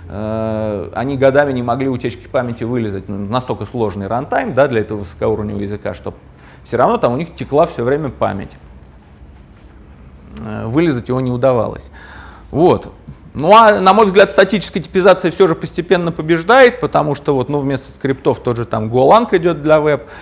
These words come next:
Ну и, наконец, интересная такая вещь, Dart, э, Google же, э, публиковал в прошлом году его экономику, у них там миллионы строк уже на Дарте написано, они утверждают, ну, если мы им верим,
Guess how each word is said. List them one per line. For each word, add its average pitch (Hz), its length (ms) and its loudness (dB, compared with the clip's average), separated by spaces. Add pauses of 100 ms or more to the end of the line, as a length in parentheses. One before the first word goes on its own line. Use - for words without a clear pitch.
(140)
Ну 165 140 0
и, 202 40 2
наконец, 165 440 -2
интересная 143 480 -2
такая 139 260 -2
вещь, 139 240 -4
Dart, 170 320 2
э, 123 320 -4
Google 123 320 -4
же, 110 240 -4 (280)
э, 104 300 -8
публиковал 143 640 2
в - 280 -20
прошлом 127 320 -4
году 131 220 2
его 113 260 -2
экономику, 110 480 -4
у 110 40 -6
них 107 120 -10
там 107 120 -6
миллионы 117 340 -4
строк 110 320 -6
уже 107 140 -6
на 110 140 -8
Дарте 117 300 -4
написано, 120 480 -8
они 147 180 -4
утверждают, 147 720 0
ну, 120 140 -8
если 113 240 -10
мы 107 140 -8
им 107 100 -8
верим, 104 260 -8